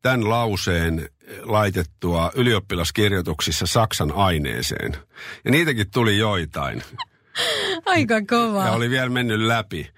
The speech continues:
Speaker 1: Tämmösiä. Sittenhän meillä oli kaiken näköistä vuoden kylää ja, ja erinäköistä tempausta tossa vuosien varrella, mitkä on ollut kyllä ihan, tota,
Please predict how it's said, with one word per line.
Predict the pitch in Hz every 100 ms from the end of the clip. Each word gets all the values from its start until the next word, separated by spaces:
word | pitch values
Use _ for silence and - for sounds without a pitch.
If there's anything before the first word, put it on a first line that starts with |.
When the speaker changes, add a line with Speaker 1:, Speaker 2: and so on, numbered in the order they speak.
| - -
Speaker 1:
Tämmösiä. | 147 151 127 101 95 90 - - - -
Sittenhän | 139 156 165 147
meillä | 143 135
oli | 123 120
kaiken | 127 120 113
näköistä | 107 107 101 - 95 82 107 101
vuoden | 113 98 92 85
kylää | 110 104 95 90 85
ja, | 85 80 78 -
ja | 95 85
erinäköistä | - 113 113 123 117 107 - 80
tempausta | 98 92 82 80 76 - 78 - - -
tossa | 85
vuosien | 90 90 80 80 76
varrella, | 76 76 73 76
mitkä | 76 69 87
on | 85 85 - _ - - _
ollut | - 127 104
kyllä | 110 98 95
ihan, | 92 85
tota, | 80 78 80 76